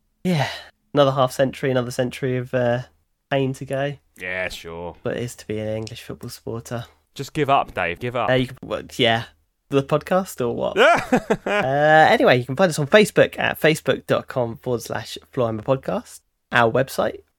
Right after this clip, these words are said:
Speaker 1: floorhammer podcast dot com, our Instagram handle at Floorhammer underscore podcast, and of course, you can find us on Discord. So, what have we got coming up in today's episode, last one of the year?
Speaker 2: It is the final,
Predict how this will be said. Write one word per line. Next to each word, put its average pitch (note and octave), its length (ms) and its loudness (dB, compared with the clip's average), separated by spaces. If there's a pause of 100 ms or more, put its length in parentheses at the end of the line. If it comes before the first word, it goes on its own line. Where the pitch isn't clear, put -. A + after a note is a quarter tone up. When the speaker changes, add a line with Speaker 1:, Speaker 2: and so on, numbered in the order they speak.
(200)
Speaker 1:
floorhammer A#2 280 0
podcast A#2+ 480 -6
dot - 180 -4
com, C3 300 0 (180)
our A#2 180 0
Instagram C#3 680 -2
handle A#2+ 540 -4
at - 320 -6 (120)
Floorhammer A#2+ 420 0
underscore B2 420 0
podcast, C#3+ 600 2
and D#3 320 -2
of D3+ 120 -6
course, C#3 520 -4
you C3 60 -8
can B2 80 -14
find C#3 160 4
us D3 100 -4
on D3+ 100 2
Discord. F3+ 800 0 (960)
So, D#3+ 320 2 (520)
what E3+ 120 2
have F3 120 0
we F3 80 -4
got D#3 160 -4
coming D#3 220 -2
up D3+ 180 -4
in D3 180 -2
today's D3 800 0
episode, C#3+ 540 0
last C3 240 0
one C#3+ 100 2
of C#3 100 -2
the B2+ 100 -2
year? D3 380 -4 (500)
Speaker 2:
It - 160 -14
is D3 280 -8
the - 80 -20
final, F#2 580 -8